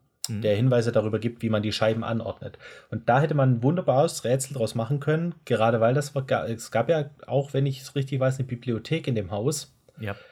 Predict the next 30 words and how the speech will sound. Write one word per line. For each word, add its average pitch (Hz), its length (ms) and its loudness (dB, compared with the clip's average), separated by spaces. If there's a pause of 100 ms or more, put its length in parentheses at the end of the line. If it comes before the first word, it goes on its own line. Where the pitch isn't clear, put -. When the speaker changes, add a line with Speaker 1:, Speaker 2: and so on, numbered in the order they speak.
(260)
Speaker 2:
Und 131 260 2
dann, 147 240 4
sagen 147 180 2
wir 165 80 0
mal, 160 160 2
es 143 80 -2
gibt 151 160 -6
einfach 139 180 0
nur 147 120 0
mal 135 100 2
ein 156 300 2
Buch, 170 420 -2
in 139 140 0
dem 139 300 2 (280)
liest 139 320 -4
du 151 60 -4
nur 143 100 -2
die 147 80 0
Reihenfolge 127 480 2
der 101 100 -2
Planeten. 95 540 -8 (220)
Dass - 160 -10
man 110 120 -8
eben 104 160 -8
weiß, 135 480 2
Merkur, 117 440 -2
Venus, 110 340 -4
Erde, 107 420 -2
et - 120 -10
cetera. 151 540 -2